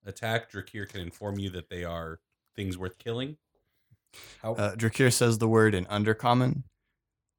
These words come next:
Speaker 3: uh,
Speaker 2: <laughs>
Speaker 3: wh-, which makes it sound better. Um, but
Speaker 2: What, uh, does Dr-, does Drakir say in Common how far away they are?
Speaker 3: Y-
Speaker 2: I can't see anything.
Speaker 1: But
Speaker 3: How
Speaker 1: you heard where they are on the ceiling.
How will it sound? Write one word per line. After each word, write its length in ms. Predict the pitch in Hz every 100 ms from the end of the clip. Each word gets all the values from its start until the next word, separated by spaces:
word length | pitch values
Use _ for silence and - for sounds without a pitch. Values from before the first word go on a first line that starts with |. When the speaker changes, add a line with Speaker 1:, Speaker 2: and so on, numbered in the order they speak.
| _
Speaker 3:
uh, 340 | 107 92 87 131
Speaker 2:
<laughs> 0 |
Speaker 3:
wh-, 120 | 123 107
which 140 | 101 -
makes 220 | 101 -
it 80 | -
sound 280 | 98 101
better. 360 | 104 107 123 131 _ _ _ _ _ _ _ _
Um, 580 | 107 98 85 82 90 104 107
but 300 | 104 92 82 - 107 - _
Speaker 2:
What, 220 | - 113 -
uh, 140 | 117 113
does 220 | 107 95
Dr-, 380 | 98 98 92 87 -
does 180 | 90
Drakir 500 | 87 90 - 95 92
say 380 | - 92 92 87
in 140 | 85 85
Common 460 | - 92 92 98
how 280 | 98 90 - _
far 220 | 87 85
away 240 | 92 110 113
they 160 | 120
are? 280 | 120 123 127 _ _ _ _
Speaker 3:
Y- 80 | - - _ _ _ _ _ _ _ _ _ _ 107
Speaker 2:
I 40 |
can't 240 | 147 143
see 200 | - 135 104
anything. 500 | 87 - - 135 _
Speaker 1:
But 80 | -
Speaker 3:
How 60 | 156
Speaker 1:
you 120 | 123
heard 220 | 107 135 101
where 120 | 98
they 120 | 92
are 220 | 92 90
on 80 | 87
the 80 | 87
ceiling. 240 | - 98